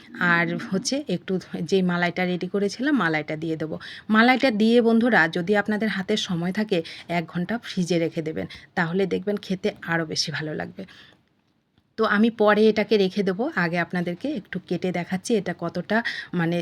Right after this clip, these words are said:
জুসি হবে। ভেতরে এই মালাইটা দেওয়ার সাথে সাথেই কিন্তু কেকটা টেনে নেবে এই মালাইগুলো।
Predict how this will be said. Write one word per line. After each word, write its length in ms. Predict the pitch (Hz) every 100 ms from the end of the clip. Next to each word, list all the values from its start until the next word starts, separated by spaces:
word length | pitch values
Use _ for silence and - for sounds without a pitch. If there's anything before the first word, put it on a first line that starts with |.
| 185 185
জুসি 300 | 202 - 214 -
হবে। 200 | 160 170 165
ভেতরে 320 | 185 196 196 -
এই 80 | 214 214
মালাইটা 320 | 185 185 185 190
দেওয়ার 220 | 180 175 -
সাথে 220 | 180 170 185
সাথেই 240 | 196 202 190
কিন্তু 180 | 196 190 254 185
কেকটা 300 | 165 - 233 -
টেনে 220 | 160 165
নেবে 160 | 175 220 233
এই 60 | 165
মালাইগুলো। 420 | 151 151 151 151